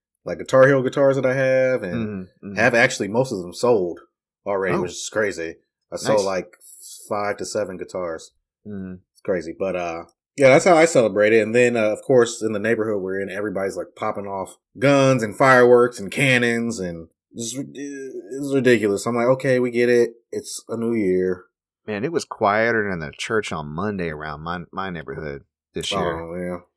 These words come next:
Speaker 2: Yeah, usually, like, uh, fireworks, possibly guns, different stuff like that, you know, we live in that red state. Uh,
Speaker 1: Right.
Speaker 2: but no, no, it, it, it, there wasn't a whole lot popping off around here. So.
Speaker 1: Yeah.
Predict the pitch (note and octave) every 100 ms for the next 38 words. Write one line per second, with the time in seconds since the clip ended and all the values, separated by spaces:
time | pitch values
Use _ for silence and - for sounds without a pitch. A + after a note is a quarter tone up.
0 | - G#2+ F2+ F#2+ F3 E3 B2+ G#2 G2 F2+
1 | E2+ - F#2+ D2 D#2+ E2 A2+ G#2+ G#2 G#2
2 | G2+ - - - G#2 G2 F#2+ F#2+ F#2 F#2
3 | F2+ F#2 - - - G2+ F2 F2 - E2
4 | E2 - _ - G2 E2 D#2+ _ G#3 F#3
5 | A#2+ G2 E2 D#2+ - D#2 D#2 - - G2+
6 | F#2 F2 E2+ F2 F2+ E2+ G#2+ E3 G2 F#2
7 | - A2 - - - F#2+ F#2 A2 A#2 C3+
8 | C3+ B2+ B2 - A#2+ A#2+ C3 G#2 F#2+ F2
9 | E2+ E2 - _ - F2